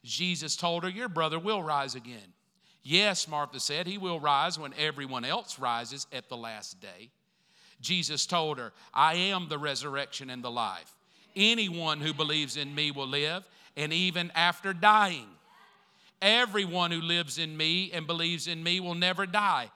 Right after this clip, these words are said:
Do you believe this, Martha?" "Yes, Lord," she told him. "I've always believed you're the Messiah,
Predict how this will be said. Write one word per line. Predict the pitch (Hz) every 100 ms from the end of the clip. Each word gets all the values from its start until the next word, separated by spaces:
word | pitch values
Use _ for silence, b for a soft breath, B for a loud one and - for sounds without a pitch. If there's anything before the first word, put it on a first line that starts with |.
| b b b
Do | 131
you | 180 190 196
believe | 165 170 214 226
this, | 233 247 -
Martha?" | 214 240 254 277 233 _ _ _ _ b b b b
"Yes, | 147 220 208 -
Lord," | 170 156 139
she | 160 151
told | 160 143 123
him. | 110 B B
"I've | 175 185
always | 226 247 208 180 165
believed | 147 165 160 147
you're | 160 151
the |
Messiah, | 143 131 - 151 131 113